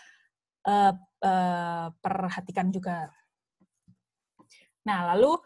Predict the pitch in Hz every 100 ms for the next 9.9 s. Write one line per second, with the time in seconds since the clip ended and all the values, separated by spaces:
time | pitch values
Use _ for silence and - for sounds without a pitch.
0 | _ _ - 233 233 233 226 233 226 247
1 | 240 247 240 208 240 269 190 226 208 202
2 | - - - 196 254 339 320 - 220 220
3 | 214 285 285 - - 208 285 285 233 214
4 | 202 202 196 196 247 262 233 190 220 208
5 | 202 202 202 202 202 - _ _ _ _
6 | 208 202 190 196 202 202 202 190 175 208
7 | 269 196 185 185 202 196 196 190 185 240
8 | 254 233 180 190 214 190 180 - _ 214
9 | 240 240 233 233 247 233 190 202